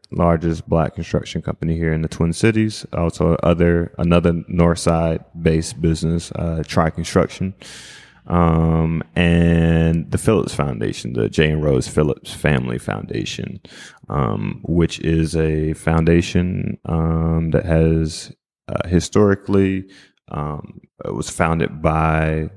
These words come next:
uh, Jay and Rose, um, uh, and they ran businesses along Plymouth Avenue and were really successful, um, Northside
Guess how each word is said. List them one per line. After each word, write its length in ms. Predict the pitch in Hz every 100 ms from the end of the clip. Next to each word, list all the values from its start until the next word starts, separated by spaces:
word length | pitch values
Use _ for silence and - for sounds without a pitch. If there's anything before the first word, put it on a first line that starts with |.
| _ -
uh, 300 | - - - - - _ _ -
Jay 500 | - 80 78 78 80 -
and 320 | 82 78 80
Rose, 480 | 78 76 76 80 - -
um, 480 | 78 78 76 78 80 - - - _ - -
uh, 300 | - 76 73 -
and 240 | 80 80
they 1200 | 78 78 78 78 80 78 78 78 78 76 78 - - _
ran 380 | - 87 85 82
businesses 500 | 85 85 85 82 82
along 320 | 80 80 78
Plymouth 380 | 76 80 78 76
Avenue 760 | 87 85 85 85 82 82 82 82
and 340 | 80 78 73 - -
were 220 | 82 85
really 200 | 82 82
successful, 960 | - - 78 80 - 80 80 80 80 73 -
um, 500 | 78 76 76 76 -
Northside 640 | 82 82 82 82 78 76